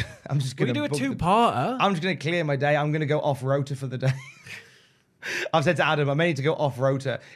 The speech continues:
Speaker 1: in twenty thirty-five. <laughs>
Speaker 2: And buy a lot of amphetamine on the company card.
Speaker 1: Oh, we're gonna get off our tits,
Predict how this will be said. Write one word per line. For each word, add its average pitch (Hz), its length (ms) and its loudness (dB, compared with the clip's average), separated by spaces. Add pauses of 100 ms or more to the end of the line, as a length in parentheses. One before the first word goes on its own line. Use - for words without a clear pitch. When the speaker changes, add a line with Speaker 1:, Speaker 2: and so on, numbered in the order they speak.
Speaker 1:
in 135 140 -2
twenty 135 580 -2
thirty-five. 123 920 -4
<laughs> - 140 -16 (1400)
Speaker 2:
And 151 140 -4
buy 170 180 2
a 165 60 0
lot 170 220 0
of 143 60 -4
amphetamine 160 640 0
on 113 100 0
the 123 60 -2
company 131 400 4
card. 135 360 4
Speaker 1:
Oh, 143 160 2
we're 123 140 -6
gonna 110 140 -8
get 101 140 -10
off - 180 -12
our 87 100 -16 (100)
tits, - 320 -2